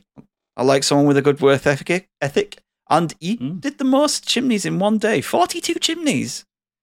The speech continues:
Speaker 1: And the best chimney sweeper in all Cockney land. Oof. <laughs>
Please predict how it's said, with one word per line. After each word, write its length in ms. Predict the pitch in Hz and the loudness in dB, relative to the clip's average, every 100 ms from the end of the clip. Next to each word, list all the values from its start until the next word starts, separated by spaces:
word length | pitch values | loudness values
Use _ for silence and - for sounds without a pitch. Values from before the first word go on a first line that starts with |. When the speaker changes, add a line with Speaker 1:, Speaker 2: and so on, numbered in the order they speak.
| _ | _
Speaker 1:
And 100 | - | -4
the 60 | 185 | -2
best 320 | 185 220 - _ | 0 -2 -4 _
chimney 280 | - 226 220 | -2 2 2
sweeper 340 | 220 214 220 220 | 2 0 2 2
in 80 | |
all 120 | 214 226 | 4 2
Cockney 420 | - 302 - 190 | 0 -2 0 2
land. 380 | 143 110 104 - _ 427 | 2 0 -4 -12 _ -10
Oof. 240 | - - _ - | -10 -16 _ -18
<laughs> 100 | - | -10